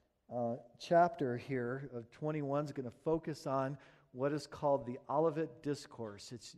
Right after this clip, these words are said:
Jesus', um, most outstanding prophetic teaching that we have on record.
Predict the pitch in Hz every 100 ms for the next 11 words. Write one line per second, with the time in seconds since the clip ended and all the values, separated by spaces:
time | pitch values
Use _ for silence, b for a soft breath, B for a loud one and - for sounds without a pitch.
0 | 143 110 147 165 147 147 - - b b
1 | b b - 123 110 104 - _ - 123
2 | 135 160 160 - - 127 139 - - -
3 | 160 175 180 170 143 - - 131 123 _
4 | 170 160 170 - - _ _ - 160 151
5 | 135 117 117 127 131 131 135 135 131 127
6 | 123 127 147 151 170